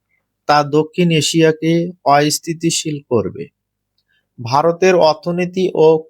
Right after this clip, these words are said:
কূটনীতিও ক্ষতিগ্রস্ত হবে। তাই এটা বাস্তব হুমকি নয়, বরং অভ্যন্তরীণ রাজনীতির ভাষণ, যার কোনো মাথামুণ্ড নেই।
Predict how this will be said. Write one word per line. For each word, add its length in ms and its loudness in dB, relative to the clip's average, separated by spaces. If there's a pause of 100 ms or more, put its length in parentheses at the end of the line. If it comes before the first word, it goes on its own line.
কূটনীতিও 840 2
ক্ষতিগ্রস্ত 800 -2
হবে। 540 -2 (1300)
তাই 300 2
এটা 320 2
বাস্তব 520 0
হুমকি 440 -4 (100)
নয়, 260 0 (280)
বরং 360 0
অভ্যন্তরীণ 680 -2
রাজনীতির 680 -2 (460)
ভাষণ, 500 -6 (1000)
যার 480 0
কোনো 280 -4
মাথামুণ্ড 680 -2
নেই। 320 -6